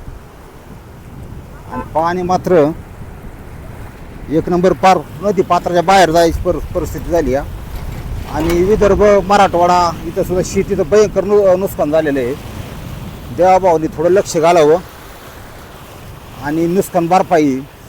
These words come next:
स-, तलाट्यामार्फत पंचनामे करायचे आदेश उद्या मिळले तर बरं होत्या. तर, अ, ही येणारा काळ सणासुदीचा शेतकऱ्याला जाईन, नाही तर मनगटाव चुना घालून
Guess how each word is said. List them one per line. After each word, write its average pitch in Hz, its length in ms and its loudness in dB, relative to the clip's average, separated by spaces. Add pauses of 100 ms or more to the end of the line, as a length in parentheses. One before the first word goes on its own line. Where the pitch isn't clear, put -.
स-, 131 440 0
तलाट्यामार्फत 165 500 0 (120)
पंचनामे 175 440 0
करायचे 170 280 0
आदेश 160 420 0
उद्या 165 240 2
मिळले 170 200 2
तर 160 100 2
बरं 160 160 4
होत्या. 120 240 2 (1160)
तर, 175 160 2
अ, 185 340 6
ही 156 260 0
येणारा 175 340 2
काळ 185 240 2
सणासुदीचा 175 640 -2
शेतकऱ्याला 175 460 0
जाईन, 165 360 2 (500)
नाही 147 160 -2
तर 147 60 0
मनगटाव 170 580 0
चुना 170 920 2
घालून 156 420 4